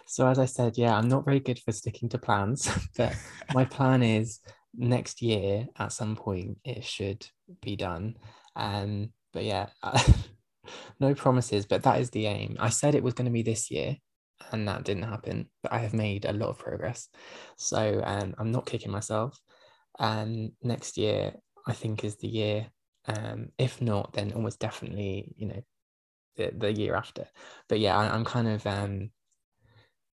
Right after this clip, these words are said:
Speaker 1: at this point feeling slightly perfectionist, you know, like, uh, you know, I could spend ages more on it. Um, so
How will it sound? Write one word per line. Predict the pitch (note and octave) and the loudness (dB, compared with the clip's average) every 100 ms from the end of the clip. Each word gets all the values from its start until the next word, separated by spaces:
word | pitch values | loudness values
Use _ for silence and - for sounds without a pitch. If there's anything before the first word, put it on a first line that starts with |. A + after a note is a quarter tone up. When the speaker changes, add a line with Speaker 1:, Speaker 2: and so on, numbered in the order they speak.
| - | -6
Speaker 1:
at | - | -2
this | - C3+ | 0 -2
point | - C3+ A#2+ | 0 -2 0
feeling | C3+ B2 | 0 2
slightly | B2 A#2 A2 | 2 0 -2
perfectionist, | - A#2 - - A2+ - - | -2 -4 -2 -2 -2 -4 -6
you | G#2+ | -2
know, | G#2+ G#2 | 0 0
like, | G2+ G2+ G2 | 0 -4 -4
uh, | G2 G#2 - _ | -4 -4 -10 _
you | B2+ | -10
know, | G2+ | -8
I | G#2 | -8
could | - A2+ | -8 -8
spend | - B2 A#2 A2 - _ | 0 2 2 0 -6 _
ages | A2+ A2 G#2+ G2+ | -4 -2 -2 -2
more | G#2+ G2 G2 | -2 -2 -2
on | G2+ | -2
it. | G2+ - | -4 -8
Um, | A2+ G2 G#2+ G#2+ A2+ | -12 -10 -8 -8 -8
so | - G2 F#2 | -8 -6 -6